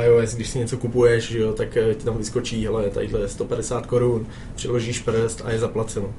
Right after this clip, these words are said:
Takže to je jeden z use caseů, no. Tohle to třeba normální webovou apkou,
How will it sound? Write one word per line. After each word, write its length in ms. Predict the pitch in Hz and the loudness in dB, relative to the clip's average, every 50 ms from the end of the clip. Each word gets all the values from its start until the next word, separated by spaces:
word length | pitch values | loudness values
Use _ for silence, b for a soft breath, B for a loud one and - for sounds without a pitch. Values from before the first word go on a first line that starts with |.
| B B B B B B B B B B B - | B B B B B B B B B B B -10
Takže 500 | - 98 - - 110 107 107 107 104 101 - - - - - | -10 -8 -6 -4 -4 -2 -2 -2 -4 -6 -8 -10 -12 -8 -6
to 160 | 101 110 110 | -4 -2 -2
je 440 | 110 110 110 113 113 110 110 110 107 - - - - | -2 -2 -2 0 0 0 0 -2 -4 -6 -8 -10 -6
jeden 240 | 117 110 113 117 113 | -4 -2 0 0 -2
z 100 | 110 113 | -2 -4
use 120 | 107 - - 120 | -6 -4 -4 -4
caseů, 240 | 120 120 - - 98 | -4 -4 -4 -6 -6
no. 120 | 95 85 - - - | -6 -6 -6 -4 0
Tohle 180 | 110 110 123 | 2 4 4
to 120 | 123 - - | 4 4 2
třeba 320 | - - 131 135 135 131 | 2 0 2 2 2 4
normální 420 | 127 120 120 120 117 120 120 123 123 | 2 2 0 0 -2 -2 -2 0 0
webovou 440 | 120 110 113 117 113 120 123 - | 0 0 0 0 0 0 0 -2
apkou, 580 | - - - - 123 120 120 120 120 117 117 | -4 -6 -6 -4 -2 0 0 0 0 -2 -4